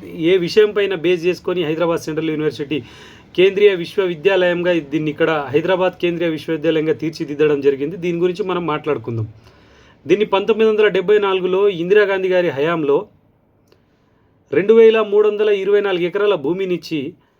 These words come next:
హైదరాబాద్ సెంట్రల్ యూనివర్సిటీ, హైదరాబాద్ విశ్-, కేంద్రీయ విశ్వవిద్యాలయం ఇక్కడ ఏర్పాటు చేసి దీన్ని నిర్మాణం కొరకు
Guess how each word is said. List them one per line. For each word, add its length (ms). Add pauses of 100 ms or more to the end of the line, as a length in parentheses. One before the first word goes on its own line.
(360)
హైదరాబాద్ 560
సెంట్రల్ 340
యూనివర్సిటీ, 500
హైదరాబాద్ 440 (280)
విశ్-, 160 (200)
కేంద్రీయ 440
విశ్వవిద్యాలయం 760 (420)
ఇక్కడ 200 (100)
ఏర్పాటు 380
చేసి 260 (400)
దీన్ని 400
నిర్మాణం 480
కొరకు 320